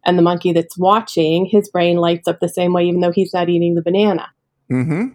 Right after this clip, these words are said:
Speaker 1: have the ability to have our nervous systems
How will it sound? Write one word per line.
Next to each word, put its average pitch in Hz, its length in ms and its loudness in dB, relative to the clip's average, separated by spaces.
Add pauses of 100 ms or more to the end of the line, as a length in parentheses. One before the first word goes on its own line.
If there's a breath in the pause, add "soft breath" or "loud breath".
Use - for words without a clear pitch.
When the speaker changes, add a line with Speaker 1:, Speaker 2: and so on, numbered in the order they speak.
(100)
Speaker 1:
have 240 120 -4
the 190 120 0
ability 175 640 2
to 180 80 -6
have 175 260 0
our 202 360 2
nervous 190 420 0
systems 156 760 -4